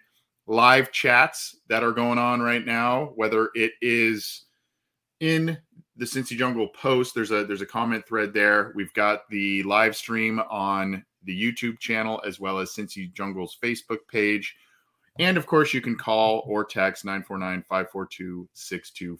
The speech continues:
four one. We've already got some queued up. Keep 'em coming to us. We'll be here for a little while answering your questions. Big weekend ahead. I think I've said that about seventeen times already so far, but can't emphasize it enough.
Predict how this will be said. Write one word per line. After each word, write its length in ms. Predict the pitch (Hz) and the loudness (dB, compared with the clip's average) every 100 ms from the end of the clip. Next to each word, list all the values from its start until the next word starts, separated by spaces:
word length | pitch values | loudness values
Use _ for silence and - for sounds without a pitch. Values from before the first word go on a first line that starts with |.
| - | -10
four 240 | 80 80 | -8 -8
one. 340 | 76 80 80 80 | -6 -4 -4 -4
We've 160 | 85 | -2
already 200 | 92 92 | 0 2
got 240 | 90 95 - | 2 2 2
some 240 | 107 95 | -2 -2
queued 280 | - 107 101 | 0 2 6
up. 300 | 120 135 - - - | 6 4 -4 -20 -20
Keep 220 | - 131 135 | -4 -2 0
'em 120 | 127 | -2
coming 320 | 135 127 127 | 0 0 -2
to 280 | 120 131 127 | -4 -2 2
us. 240 | 135 135 | 0 -2
We'll 120 | 113 104 | -6 -4
be 160 | 113 | -2
here 180 | 117 110 | 0 0
for 160 | - 110 | 0 0
a 60 | |
little 180 | 110 110 | 2 2
while 380 | 107 107 107 107 | 4 4 4 2
answering 480 | 110 104 - 107 101 | -2 -4 -4 -4 -2
your 220 | 101 101 | -2 -2
questions. 640 | - 107 107 - 110 104 95 | -2 0 0 -2 -4 -6 -4
Big 240 | 110 110 | -4 -2
weekend 340 | 110 107 107 | -4 -4 -4
ahead. 300 | 101 104 107 | -2 -2 -2
I 160 | 104 90 - | -2 -4 -6
think 140 | 123 | -6
I've 120 | 101 | -6
said 160 | - 101 | -6 -4
that 120 | 104 | -4
about 200 | 98 98 | -4 -6
seventeen 460 | - 104 104 113 95 | -6 -8 -6 -8 -8
times 300 | 104 98 92 | -6 -6 -4
already 320 | 87 90 90 | -4 -2 -4
so 200 | - 90 | -6 -10
far, 280 | - 87 87 | -4 -4 -2
but 240 | 87 87 - _ _ | -4 -4 -6 _ _
can't 300 | - 156 170 - | 0 2 2 2
emphasize 560 | 156 135 143 127 117 104 | 0 0 0 2 2 2
it 120 | 95 | 0
enough. 380 | 92 92 92 | -2 -2 -4